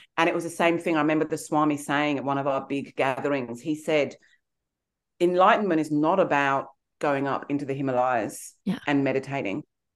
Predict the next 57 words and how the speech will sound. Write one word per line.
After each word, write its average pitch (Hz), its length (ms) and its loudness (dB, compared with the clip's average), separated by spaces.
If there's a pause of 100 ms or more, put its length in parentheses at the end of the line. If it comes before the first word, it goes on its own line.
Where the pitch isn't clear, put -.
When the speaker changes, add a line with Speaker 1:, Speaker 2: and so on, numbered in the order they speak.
(140)
Speaker 1:
How 208 260 4
do 226 80 4
you 202 200 0
know 165 540 2 (200)
if 156 200 -4
you're 139 140 0
celibate 143 460 2
when 139 100 2
there's 143 160 0
no 147 160 2
one 147 140 2
around? 135 480 0 (260)
How 190 240 4
do 202 80 2
you 190 160 -2
know 160 380 4
if 139 220 -2
you're 143 120 0
vegetarian?" 147 500 0
Do 185 80 -6
you, 160 60 -4
do 208 220 -6
you 220 60 2
know 220 80 4
what 214 80 8
I 208 80 6
mean? 185 200 6
It 185 80 0
was 208 80 2
Speaker 2:
Yeah. 180 80 6
Speaker 1:
just 175 100 -2
kind 180 180 0
of 170 80 0
like, 170 320 4 (360)
some 240 220 4
people 214 200 2
get - 180 4
to - 40 -18
take 165 160 0
themselves 147 380 2
out, 180 260 6
but 156 140 -2
actually 214 320 -2
the 151 80 2
work 165 380 2
is 147 100 -10
to 147 100 -8
be 151 140 0
a 151 60 4
human 208 360 -2
in 147 120 2
this 143 180 -4
space. 190 380 -4
And 170 80 -4
I 185 80 0
also 247 300 0
think 160 340 -2